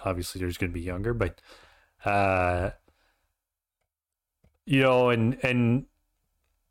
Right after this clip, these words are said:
like, some of them are reasonable. Not that I want to talk with children, but they're not, like, screaming, like, their heads off or, like, being really weird or whatever.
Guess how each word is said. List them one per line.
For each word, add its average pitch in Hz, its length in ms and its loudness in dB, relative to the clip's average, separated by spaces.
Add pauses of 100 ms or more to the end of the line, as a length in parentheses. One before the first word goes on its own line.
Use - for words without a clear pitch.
(580)
like, 139 380 -4 (420)
some 151 280 2
of 143 60 2
them 143 240 4
are 117 280 4
reasonable. 127 840 2 (300)
Not 147 260 2
that 143 100 2
I 123 80 2
want 113 360 2
to 123 80 2
talk 117 340 0
with 104 100 -2
children, 107 640 -2 (260)
but 120 140 0
they're 127 100 4
not, 139 240 2
like, 127 160 2
screaming, 123 680 2
like, 123 220 0 (120)
their 113 180 2
heads 110 260 0
off 98 380 2
or, 98 180 2
like, 92 260 0
being 98 320 2
really 95 260 0
weird 98 320 0
or 113 100 2
whatever. 120 400 0